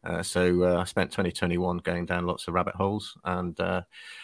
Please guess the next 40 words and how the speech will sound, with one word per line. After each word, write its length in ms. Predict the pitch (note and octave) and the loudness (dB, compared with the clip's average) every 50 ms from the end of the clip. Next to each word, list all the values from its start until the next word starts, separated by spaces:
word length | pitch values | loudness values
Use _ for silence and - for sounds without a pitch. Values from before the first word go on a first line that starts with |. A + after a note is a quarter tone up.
| - - - - - - - _ _ _ _ | -18 -18 -18 -20 -20 -20 -20 _ _ _ _
eventually 400 | G#2 G2 A#2+ A2+ - - A#2 G#2+ | 4 6 6 6 6 4 2 4
thought, 360 | - A#2+ A2+ A2+ A#2 - - _ - | 8 12 12 12 12 10 6 _ 4
"I 100 | B2 A#2+ | 6 6
need 200 | A#2+ A#2 G#2+ - | 6 6 4 2
to 100 | - G#2+ | -2 0
do 180 | - A#2 A2+ G#2+ | 4 4 6 8
more 240 | A2+ A#2 A2+ A2+ | 8 8 8 8
than 160 | G#2 A2 G#2+ F#2+ | 6 2 2 4
just 340 | A2+ G#2+ - - - - - - - - - - | 4 4 4 2 -2 -4 -6 -8 -10 -10 -12 -14
hold 320 | - - - A2 G2+ F#2+ | -4 2 2 2 4 4
Bitcoin 600 | - A2+ - - - A#2 G#2+ G#2 G2+ G2+ G#2+ G#2+ - - - _ | 2 0 0 2 4 4 6 6 4 2 -2 -6 -10 -16 -20 _
and 380 | - F#2 F2+ F2+ F2+ F2+ F2 - - _ _ - _ _ _ _ _ _ | -6 -4 -2 -2 -2 -2 -4 -6 -10 _ _ -20 _ _ _ _ _ _
listen 220 | G2+ F#2+ - G2+ | -4 -2 -2 -6
to 60 | - - | -8 -2
podcasts 640 | - A2 G2+ - - A2+ G#2 G2+ - - - - | -2 -2 -2 0 2 4 4 4 2 -2 -6 -6
and 200 | E2 F2 F2 E2+ - - | -4 -4 -6 -8 -8 -4
read 220 | E2+ F#2 F#2 F2+ | 0 2 2 4
articles 480 | F#2+ G2+ G2 - - - - F2+ F2+ F2+ | 4 2 0 -4 -10 -8 -8 -6 -6 -6
and 120 | F2 E2+ | -6 0
books." 400 | - B2 B2 - - - - - _ _ - - - - - _ _ | 0 0 0 0 -6 -14 -16 -16 _ _ -20 -20 -20 -20 -20 _ _
So 140 | - F#2+ F#2 | 0 2 2
I 60 | F#2 | 2
th-, 100 | - - - | 0 0 2
early 180 | A2+ A2 G#2 G2 | 4 4 4 4
this 220 | F#2 F#2+ - - | 2 2 2 4
year, 120 | A2+ G#2 | 6 6
I 60 | G2+ F#2+ | 6 4
thought, 240 | - - F#2+ D#2 | 4 2 2 2
"I 40 | C#2 | 2
need 120 | F2 F2 - | 0 -2 -4
to 80 | - | -2
get 140 | - F#2 F2+ | -2 0 2
out 200 | G2 G2+ - - | 2 2 0 0
there." 340 | G2+ G2 F#2+ G2 G2+ G2+ - - | 0 0 0 0 -2 -4 -8 -6
And 260 | F#2 F2+ F#2 F2+ E2+ | -6 -4 -4 -4 -6
so 200 | - - F2 F2+ | -2 0 2 2
I 40 | F2+ | 2
went 200 | F2 F2+ F2 F2+ | 2 0 -2 -2
up, 100 | - - _ - - | -6 -8 _ -6 -4
uh, 160 | E2+ E2+ E2+ | -2 -2 -2